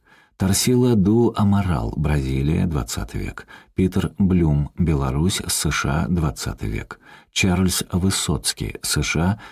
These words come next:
двадцатый, двадцать первый век. Многие другие имена живописцев и скульпторов и архитекторов также появлялись в выдачах нейрокритика, но реже. Не станем обсуждать жанровые принадлежности названных авторов,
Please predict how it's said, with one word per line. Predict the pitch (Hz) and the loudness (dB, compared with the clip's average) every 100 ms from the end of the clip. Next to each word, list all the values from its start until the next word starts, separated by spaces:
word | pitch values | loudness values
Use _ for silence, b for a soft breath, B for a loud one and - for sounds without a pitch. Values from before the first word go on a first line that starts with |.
| B | B
двадцатый, | 90 87 82 - 82 80 104 98 | 0 0 0 -2 -2 -2 -2 0
двадцать | 90 78 78 76 - - | 0 0 0 -2 -8 -6
первый | 64 65 60 | -6 -4 -4
век. | 52 - - - _ _ _ _ _ - | -6 -10 -16 -20 _ _ _ _ _ 0
Многие | 107 117 107 104 | 4 4 4 4
другие | 107 98 113 107 | 2 2 2 4
имена | 98 101 98 | 4 4 4
живописцев | 92 90 85 92 - 92 - | 2 0 0 0 0 -4 -4
и | - | -2
скульпторов | 85 - 80 73 - 92 95 - | -2 -2 -2 -2 -2 -2 -2 -2
и | 80 | -4
архитекторов | 73 76 - 71 - 76 - 104 104 | -2 -4 -4 -4 -2 -4 -2 -2 -2
также | - 80 90 113 | -2 -2 0 -2
появлялись | 110 76 64 67 92 104 80 | 0 -2 0 0 0 0 0
в | |
выдачах | 69 71 78 80 78 - | -2 0 0 0 -2 0
нейрокритика, | 69 64 - 76 76 - 95 - | 0 0 -4 -2 -2 -2 -4 0
но | 110 101 | 2 2
реже. | - 52 - - _ _ _ _ | 0 -4 -6 -10 _ _ _ _
Не | 110 | 0
станем | 117 - 131 123 | 2 2 4 4
обсуждать | 101 - 104 92 110 | 2 0 0 2 2
жанровые | 92 92 90 82 82 82 | 2 4 4 4 2 2
принадлежности | - 82 78 73 87 87 85 - 78 | 2 2 2 2 0 2 0 0 0
названных | 76 67 71 69 - | 2 2 0 -2 -2
авторов, | 85 - 92 92 | -4 -2 -2 -4